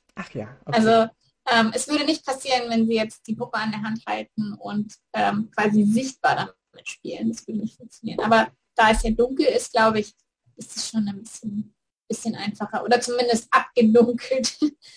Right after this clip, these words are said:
Speaker 2: Ähm, da, also da gibt's, glaub ich, Möglichkeiten, ähm, um das zu machen. Ich hab's aber auch noch nicht selber gesehen, muss ich sagen.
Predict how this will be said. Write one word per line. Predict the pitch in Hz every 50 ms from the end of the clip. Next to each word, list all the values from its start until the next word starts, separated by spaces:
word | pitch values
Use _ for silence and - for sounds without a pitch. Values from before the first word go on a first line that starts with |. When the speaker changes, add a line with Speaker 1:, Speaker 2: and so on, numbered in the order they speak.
| _ _ _ _ -
Speaker 2:
Ähm, | 233 226 220 214 202 208 214 - _ _ _ _ _ _ -
da, | 240 233 226 208 -
also | 226 226 226
da | 220 226
gibt's, | 226 226 226 226 - -
glaub | - 233 220 220
ich, | 220 - 220
Möglichkeiten, | 233 254 262 262 262 240 - _ - 233 226 214 - - 220 220 226 226 - _ _ _ _ _ _ _ _ _ _ _ -
ähm, | 220 214 208 208 202 202 208 208 208 - _ _ _ _ _ _ -
um | 226 226
das | 220 220 - -
zu | 220
machen. | 220 220 226 240 226
Ich | 226 -
hab's | 285 - - -
aber | 240 247 208 147
auch | 214 220
noch | 220 220
nicht | 214 208 208 -
selber | - 202 196 - - -
gesehen, | - 220 214 - - - - 220 _ _ _ -
muss | 220 226 -
ich | _ - -
sagen. | - - -